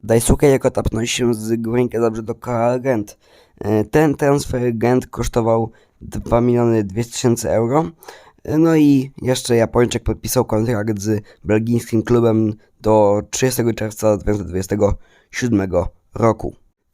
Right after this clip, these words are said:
I skończymy sobie na Hannibalu, to jest środkowy pomocnik narodowości tunezyjskiej, pochodzenia francuskiego. E, zostaje on wypożyczony z Manchester United do Sewilli i to wypożyczenie jest do trzydziestego czerwca, y, tego roku.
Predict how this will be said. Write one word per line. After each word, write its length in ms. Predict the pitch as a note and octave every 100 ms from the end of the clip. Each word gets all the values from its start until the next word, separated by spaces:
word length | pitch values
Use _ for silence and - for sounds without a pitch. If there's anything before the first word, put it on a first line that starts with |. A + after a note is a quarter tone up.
| _ _
I 100 | C#3
skończymy 400 | C#3 C3 A#2 A#2
sobie 220 | G#2 G#2
na 120 | E2+
Hannibalu, 680 | F#2+ C3+ C#3+ C3+ C3 B2+ B2 - _ _
to 100 | A2
jest 200 | G#2+ -
środkowy 440 | - C3 C3+ B2+
pomocnik 680 | C3 A#2 A#2+ A#2+ A#2 A2 - F#2
narodowości 540 | F#2+ G#2+ G2 G#2+ -
tunezyjskiej, 680 | A#2+ B2 A#2 A#2+ - - G#2+
pochodzenia 440 | G2+ A2 G2+ G2
francuskiego. 760 | F#2+ A#2+ A2+ A2+ B2+ A#2 B2+ B2+ _ _ - D3 -
E, 240 | F#2 F#2
zostaje 340 | A#2+ D3 C3+
on 100 | F2
wypożyczony 500 | A#2 G#2 A2+ A2 G#2
z 40 | G2
Manchester 380 | G#2 G2 - A2+
United 460 | A2+ A2 G#2 G2+
do 240 | G#2 F#2+ - - _
Sewilli 680 | - B2+ C#3 C#3+ C3+ C#3 C3+ _ _ _ _
i 220 | G#2 C#3+
to 160 | C#3+ C3
wypożyczenie 640 | A2+ F2 F#2+ A#2 G#2+ G#2+
jest 180 | F#2+ D#2+
do 60 |
trzydziestego 440 | - A2 G#2 A#2 A#2
czerwca, 440 | F#2+ - - G#2 - - _ _ -
y, 180 | D2+ -
tego 280 | F#2 E2 G2+
roku. 380 | A2+ G#2+ -